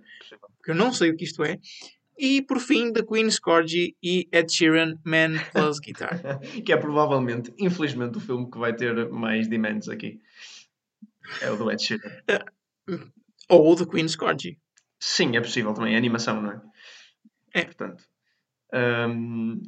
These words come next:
Speaker 1: interessante, que já houve tantas versões para o, para o cinema e séries da, da Rainha Isabel segunda, ela deve se sentir um bocadinho intimidada.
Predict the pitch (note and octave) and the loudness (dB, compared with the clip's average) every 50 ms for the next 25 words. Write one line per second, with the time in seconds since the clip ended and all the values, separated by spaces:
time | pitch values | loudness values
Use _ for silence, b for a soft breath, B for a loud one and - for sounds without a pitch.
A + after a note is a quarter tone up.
0 | - _ _ _ _ _ _ C#4 - - - E3 C#3 C3 C3+ - - D#3 D#3+ E3 | -18 _ _ _ _ _ _ -8 -6 2 2 2 2 2 -2 -6 -4 -4 -2 -2
1 | D#3+ D#3 D3+ - C#3+ - - - F3 F3 G#3 G#3 F#3+ F3 F3+ G3 F#3 F#3 F3+ E3 | -4 -4 -4 -6 -6 -6 -2 0 2 4 4 4 2 2 2 0 2 2 0 0
2 | D3+ D3+ C#3+ - - C3 C#3+ D3+ - - C#3 C#3 B2+ B2+ B2+ A#2+ A2 - B2 C3+ | 0 -2 -4 0 2 2 2 0 -2 -2 -2 -2 0 0 -2 -4 -6 -6 -2 0
3 | C3+ C3+ C3+ - C#3 B2+ A#2 A#2 A#2+ B2+ B2 A#2+ A#2+ A#2 - - A#2 G#2+ G#2+ A#2 | 0 2 2 2 2 2 2 2 2 2 2 2 2 0 0 2 2 2 2 0
4 | A#2+ A2+ A2+ A2 A2+ A2+ A2+ A2 G#2+ A#2 A2+ A#2 A#2+ A#2 A2+ A2+ A2+ A#2 A#2 A2 | -2 0 0 2 2 2 2 2 0 -2 0 2 2 2 4 2 2 0 0 0
5 | A2 A2+ - - - A2 G#2+ G#2+ A2+ A#2+ B2+ C3 C3 C#3 C3+ - C3+ B2+ C3 B2+ | 0 0 0 -2 -4 -4 -2 -2 0 0 0 0 -2 -2 -2 -2 -4 -2 -2 -2
6 | B2+ B2 B2+ A#2 B2 B2 A#2+ A#2+ A2+ A2+ A2 A2 A#2 G#2+ G#2 G#2 G#2 | -2 0 0 0 0 0 0 0 0 -2 0 0 -2 -4 -4 -8 -10